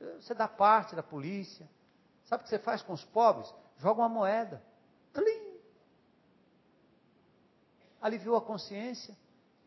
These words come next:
Deixa ele lá. Porque se ele ficar lá, ele é o meu alívio da consciência.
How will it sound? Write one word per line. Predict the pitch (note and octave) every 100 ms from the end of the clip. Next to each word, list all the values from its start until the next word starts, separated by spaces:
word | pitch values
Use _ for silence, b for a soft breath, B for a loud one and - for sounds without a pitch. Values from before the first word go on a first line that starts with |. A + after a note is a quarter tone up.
| _
Deixa | - A3 B3+
ele | B3+
lá. | B3 A#3 A#3 - _ _ _ _ _ -
Porque | F#3 B3
se | - -
ele | D4
ficar | - A3 - F#3 E3
lá, | A3+ A#3 F#3+ - B B
ele | G#3+ A3+
é | G#3+ A3+ B3 A3+ -
o | G#3
meu | G#3 G#3+
alívio | G3+ G3 B3 C#4 A#3 B3+ - _
da | -
consciência. | F3+ F#3+ - F3 C3+ A2 -